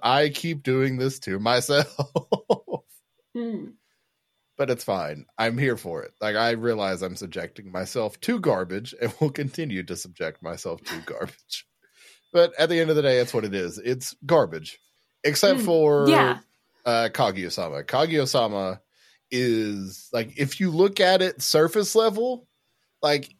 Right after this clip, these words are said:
Speaker 1: you could one hundred percent see it as just, like, your basic rom-com. But if you actually watch it and take in everything, it is, in my
Speaker 2: Mm-hmm.
Speaker 1: opinion, one of the most well-written, well-thought-out masterpieces of an overall story.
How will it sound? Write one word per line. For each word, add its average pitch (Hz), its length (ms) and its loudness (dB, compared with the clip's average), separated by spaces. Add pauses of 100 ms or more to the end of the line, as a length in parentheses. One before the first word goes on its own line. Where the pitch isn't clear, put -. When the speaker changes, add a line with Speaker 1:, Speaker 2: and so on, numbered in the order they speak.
Speaker 1:
you 185 160 -2
could 190 160 2
one 156 160 2
hundred 151 260 0
percent 110 380 -4
see 107 160 -2
it 98 140 0
as 95 180 -4
just, 101 180 -6
like, 104 200 -2
your 107 100 -6
basic 101 420 -4
rom-com. 92 540 -4
But 95 140 -6
if 98 100 -14
you 135 160 -2
actually 131 560 0
watch 98 520 -2
it 82 200 -6
and 92 140 -8
take 107 240 -6
in 110 120 -4
everything, 143 600 -4 (500)
it 151 200 2
is, 120 480 2
in 147 160 -2
my 139 240 4
Speaker 2:
Mm-hmm. 131 80 -2
Speaker 1:
opinion, 107 420 -2
one 107 160 -2
of 107 80 -4
the 107 60 -4
most 107 320 -4
well-written, 104 920 -2 (100)
well-thought-out 113 960 0
masterpieces 104 1200 -4 (100)
of 104 140 -2
an 101 100 -4
overall 107 500 -2
story. 113 720 -4